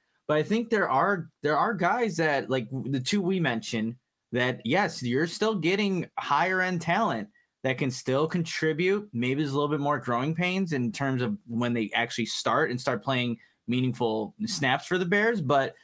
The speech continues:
still guys that can grow into a, a starting role and be reliable players for,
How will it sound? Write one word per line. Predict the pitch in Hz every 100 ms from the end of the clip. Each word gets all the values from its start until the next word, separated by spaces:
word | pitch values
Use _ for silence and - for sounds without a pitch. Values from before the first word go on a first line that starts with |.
| _ _
still | - 180 196
guys | 185 185 170
that | 165
can | 135 110
grow | 127 135 151
into | 131 151 139 127
a, | 120 120 113 - -
a | 117
starting | 104 - 151 143 165 170
role | 117 117 117 156 175
and | 123
be | 123 127 135
reliable | 127 120 113 123 123
players | 104 151 190 123 107 - _ _ _
for, | - 135 131 127 123